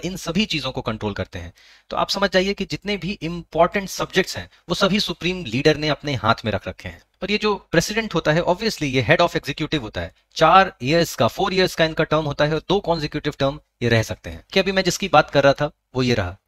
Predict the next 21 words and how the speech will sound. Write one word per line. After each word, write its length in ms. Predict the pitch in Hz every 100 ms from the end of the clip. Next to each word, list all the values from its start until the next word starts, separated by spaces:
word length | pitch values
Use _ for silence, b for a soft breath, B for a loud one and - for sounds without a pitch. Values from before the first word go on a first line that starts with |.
| _
कि 60 | -
ये 60 | 180
जो 100 | 190
गार्जियन 340 | - - 190
काउंसिल 400 | 180 160 175 175
है, 160 | 107 - -
गार्जियन 260 | 139 151 190
काउंसिल 300 | 170 170 180
का 120 | 160
मतलब 280 | 151 - 151
हो 80 |
गया 100 | 147 151
सुप्रीम 340 | 135 - 147
लीडर। 240 | 127 117
तो 120 | 110 113
यही 180 | 160
तय 160 | 220 190
करते 280 | 185 170 185
हैं 160 | 185
कि 220 | 202 196 180
ये 120 | 156